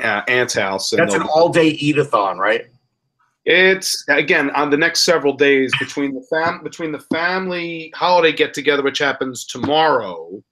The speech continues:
Speaker 2: Right.
Speaker 1: the, my family, the Italians.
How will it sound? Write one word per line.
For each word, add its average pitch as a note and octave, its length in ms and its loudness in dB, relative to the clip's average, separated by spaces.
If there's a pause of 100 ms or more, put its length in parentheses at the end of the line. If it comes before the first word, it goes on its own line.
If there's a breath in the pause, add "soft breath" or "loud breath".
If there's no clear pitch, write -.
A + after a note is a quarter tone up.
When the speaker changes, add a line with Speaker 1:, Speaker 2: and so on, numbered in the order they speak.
(100)
Speaker 2:
Right. G#2 320 2 (640)
Speaker 1:
the, B2+ 160 -6 (140)
my C#3+ 320 2
family, A2 360 -6
the A2 100 -10
Italians. A#2 760 -4